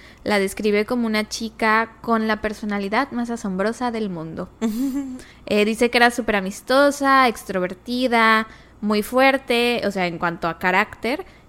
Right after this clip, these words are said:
Speaker 1: y que no temía expresar sus opiniones, que era muy franca, como muy outspoken, dirías tú.
Speaker 2: Ujú.
Speaker 1: Tenía un trabajo de medio tiempo en el cine. Dicen que era de esas personas que hacen las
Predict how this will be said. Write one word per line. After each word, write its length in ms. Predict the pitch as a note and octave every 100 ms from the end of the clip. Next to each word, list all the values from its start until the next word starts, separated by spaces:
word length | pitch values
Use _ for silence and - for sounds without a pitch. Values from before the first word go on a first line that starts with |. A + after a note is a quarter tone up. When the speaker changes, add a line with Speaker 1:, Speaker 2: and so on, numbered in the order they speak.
| -
Speaker 1:
y 140 | A3
que 160 | A3 A3
no 160 | G#3+ G#3+
temía 440 | A3 A3 G#3 G#3
expresar 520 | G3 - F#3 F#3+ F3
sus 180 | F#3+ F#3+
opiniones, 720 | F#3+ E3 F3 F#3 G3+ G3+ G#3+
que 80 | -
era 140 | F3
muy 220 | E3+ D#3 E3+
franca, 760 | - G3+ G#3+ G#3+ G#3 G#3 G#3+ -
como 240 | F#3 E3+
muy 360 | F#3 F#3+ F#3+ F#3+ - - - - -
outspoken, 840 | G3 G3+ - - G3+ G#3 G#3+ G#3 G3+
dirías 400 | G3 F#3+ - -
tú. 80 | G#3 G#3+ -
Speaker 2:
Ujú. 320 | G3+ F#3 F#3 D#3+ D#3 - - - - -
Speaker 1:
Tenía 340 | A#3+ B3 B3 -
un 140 | B3
trabajo 320 | A#3+ A3+ G#3+ A#3
de 80 |
medio 260 | G#3+ F3+ F#3
tiempo 520 | F#3 B3 C#4+ D#4 D#4+ -
en 100 | G#3
el 160 | F#3
cine. 480 | F#3 C4+ D#4 D4+ E4 A4+ - - - - -
Dicen 380 | A3+ A#3+ C4 C#4
que 80 | C4+
era 140 | B3
de 80 | A3+
esas 200 | A#3 A#3
personas 460 | G#3 G#3 G3 G#3 -
que 180 | F#3+ F3
hacen 500 | F3+ G#3 G3+ G#3 - -
las 460 | G3+ F#3+ - -